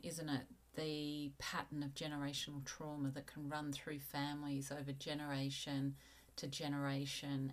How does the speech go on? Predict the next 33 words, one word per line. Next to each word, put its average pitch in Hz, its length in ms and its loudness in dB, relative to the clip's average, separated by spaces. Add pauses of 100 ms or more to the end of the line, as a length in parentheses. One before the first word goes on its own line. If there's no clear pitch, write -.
And 143 600 0 (100)
that's 151 540 0
what 147 260 0
we're 139 420 4 (420)
talking 139 420 0
about 127 320 0
here 127 340 0
on 131 140 2
the 127 80 0
podcast. 127 720 -4
It's 139 180 -4
so 143 220 2
important 139 500 2
to 131 220 -4
recognize 139 600 2
that. 127 160 2
And 139 160 8
if 139 100 6 (520)
you 151 280 0
can 156 260 0
be 143 160 6
the 135 100 2
person 143 580 0
to 139 180 0 (100)
recognize 143 760 2
that 127 180 0 (300)
trauma 139 680 2 (260)
running 135 420 4
through 160 240 -2
your 165 180 2
family, 135 800 4 (200)
then 143 240 6
you 151 360 0